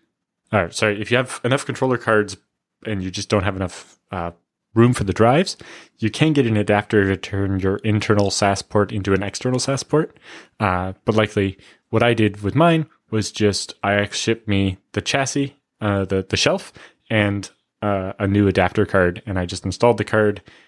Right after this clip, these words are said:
Uh, the, so it would be like a twenty-three oh eight E instead of I. Um, and so it has two sas ports out the back of the machine instead of,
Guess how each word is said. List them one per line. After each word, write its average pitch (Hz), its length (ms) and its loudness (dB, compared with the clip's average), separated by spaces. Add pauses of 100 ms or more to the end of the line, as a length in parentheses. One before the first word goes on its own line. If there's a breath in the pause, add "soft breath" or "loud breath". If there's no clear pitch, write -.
(280 soft breath)
Uh, 85 260 -6 (300)
the, 92 320 -4 (640)
so 95 240 0
it 95 60 0
would 92 120 -4
be 110 80 2
like 98 200 2
a 85 200 2 (360 loud breath)
twenty-three 120 680 2
oh 107 160 4
eight 107 460 0 (840)
E 156 340 4 (120)
instead 110 260 2
of 98 140 -2
I. 165 380 0 (440 loud breath)
Um, 98 440 0
and 107 180 -2
so 104 380 0 (320 soft breath)
it 101 100 -4
has 107 180 -2
two 113 480 -2 (200)
sas 107 320 -2
ports 110 400 2
out 113 160 0
the 95 100 -4
back 104 380 0
of 101 140 0
the 101 60 0
machine 98 460 0
instead 98 300 2
of, 92 320 -2